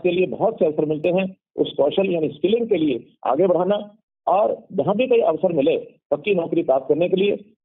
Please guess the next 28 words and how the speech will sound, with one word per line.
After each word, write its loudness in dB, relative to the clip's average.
उसका -2
मौका 0
चूकना -4
नहीं 0
चाहिए। 2
चाहे 4
वो 2
स्टाफ 0
सिलेक्शन -2
में 0
कोई 0
नौकरी 0
हो 2
अथवा 0
एचपीएससी -2
में 2
हो, -2
अपनी -2
योग्यता 0
के -4
हिसाब 0
से -4
लगातार 0
उसके 0
अंदर -2
आगे 2
बढ़ना 0
चाहिए। -2